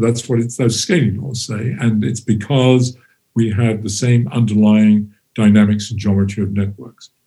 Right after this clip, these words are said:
Question: Is that true of cities? That is, is New York a scaled up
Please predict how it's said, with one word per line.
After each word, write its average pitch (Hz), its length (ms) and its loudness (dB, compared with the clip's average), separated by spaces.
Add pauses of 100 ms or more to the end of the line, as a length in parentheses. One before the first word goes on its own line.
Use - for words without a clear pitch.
Question: 120 600 0 (240)
Is 135 300 4
that 151 220 -2
true 123 240 2
of 127 80 0
cities? 127 600 -2 (880)
That 127 220 2
is, 120 440 2 (380)
is 139 760 2 (680)
New 120 240 2
York 120 500 4
a 113 40 -4
scaled 120 560 2
up 117 180 -2